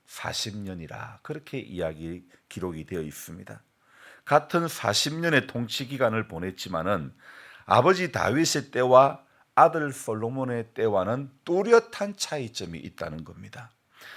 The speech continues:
아버지 때에는 솔로몬이라고 하는 아들로 통일 이스라엘의 왕위가 물려지지만은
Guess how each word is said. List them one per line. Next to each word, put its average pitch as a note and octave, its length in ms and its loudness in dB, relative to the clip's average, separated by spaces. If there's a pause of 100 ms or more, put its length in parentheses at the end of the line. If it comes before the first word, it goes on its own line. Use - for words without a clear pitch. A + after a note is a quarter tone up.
(140)
아버지 C#3+ 420 8
때에는 A2+ 720 0
솔로몬이라고 C3+ 920 -2
하는 F2 420 -4 (180)
아들로 G2 680 -4 (280)
통일 C#3+ 480 -2
이스라엘의 A2 840 0
왕위가 G2 500 -2
물려지지만은 F2+ 1120 -4